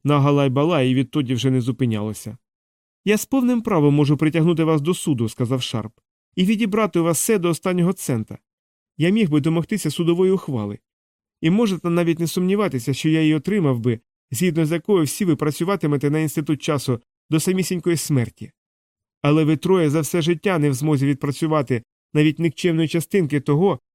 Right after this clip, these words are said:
що з вашої вини сьогодні втратив інститут. Тому нема сенсу судитися з вами.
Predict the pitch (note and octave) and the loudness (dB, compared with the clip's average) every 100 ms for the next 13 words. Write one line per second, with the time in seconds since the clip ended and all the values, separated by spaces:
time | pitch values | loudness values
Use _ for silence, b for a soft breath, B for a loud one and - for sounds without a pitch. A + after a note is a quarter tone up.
0 | _ - D#3+ C#3 E3+ D#3+ D#3 C#3+ C#3+ D3+ | _ -4 -2 0 0 0 0 0 0 0
1 | F3+ F#3 - _ - D3+ F3 D3+ - D#3+ | 2 0 -4 _ -2 0 2 0 -2 -2
2 | D3 D3 C#3 - D#3 A2+ - _ _ _ | 0 -2 -2 -4 -6 -10 -16 _ _ _
3 | _ _ _ _ _ E3 E3 D#3+ D#3+ D3+ | _ _ _ _ _ 2 4 4 2 0
4 | C3 C#3 B2+ D3+ D#3 C#3+ A2+ A#2 G#2+ G#2 | -2 -2 -2 -2 -2 -4 -6 -6 -6 -8
5 | G#2 | -10